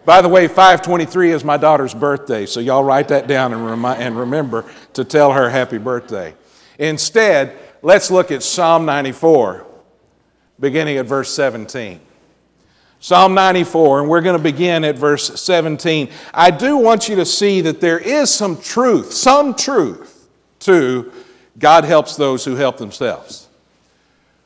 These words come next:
But as we look at it, we're gonna discover that there's not enough truth. Scripture doesn't say that. It says something even more important than that. To help us with that, we're going to eventually get to Psalm ninety-four. If you want to go ahead and turn there, perhaps put a bookmark there,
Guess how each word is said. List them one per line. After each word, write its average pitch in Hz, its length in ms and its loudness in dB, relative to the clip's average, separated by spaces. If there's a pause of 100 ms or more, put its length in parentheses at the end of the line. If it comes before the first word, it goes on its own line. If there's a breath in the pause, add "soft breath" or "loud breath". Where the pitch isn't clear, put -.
(220)
But 160 140 2
as 226 240 2
we 208 140 0
look 226 240 2
at 170 160 4
it, 143 80 -4
we're 175 140 -4
gonna 196 200 -2
discover 147 840 -2
that 160 260 -4
there's 165 200 -6
not 208 240 -4
enough 185 480 -2
truth. - 560 -8 (360)
Scripture 196 580 -4
doesn't 175 460 -2
say 202 420 -4
that. 143 280 0
It 156 140 -6
says 180 320 -8
something 165 420 -8 (360 soft breath)
even 160 280 -6
more 151 220 -2
important 123 540 -6
than 104 220 -10
that. 85 320 -16 (920)
To 117 140 -10
help 196 260 2
us 170 160 -2
with 151 140 -2
that, 143 220 2
we're 156 140 -2
going 160 320 -2
to 135 440 -4
eventually 190 680 -2
get 135 360 -4
to 143 100 -6
Psalm 147 360 -4
ninety-four. 135 580 -4
If 110 80 -10
you 156 80 -6
want 175 160 -2
to 147 60 -6
go 170 160 0
ahead 175 140 0
and 147 100 -10
turn 185 340 -6
there, 135 240 -4
perhaps 147 560 -4
put 165 180 -4
a 151 40 -2
bookmark 135 680 -4
there, 127 300 -4